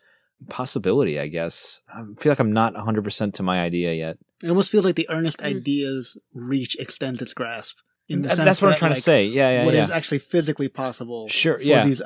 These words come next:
Speaker 2: for these ideas.
Speaker 1: Yeah.
Speaker 2: It, like, limits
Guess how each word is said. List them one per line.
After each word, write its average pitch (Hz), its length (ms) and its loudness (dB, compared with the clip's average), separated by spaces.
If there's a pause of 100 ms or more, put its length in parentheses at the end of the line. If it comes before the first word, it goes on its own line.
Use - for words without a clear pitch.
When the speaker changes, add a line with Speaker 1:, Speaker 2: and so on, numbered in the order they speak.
Speaker 2:
for 135 80 -6
these 131 160 -4
ideas. 120 520 -8 (100)
Speaker 1:
Yeah. 113 220 0 (320)
Speaker 2:
It, - 200 -6
like, 151 260 -4
limits 156 400 2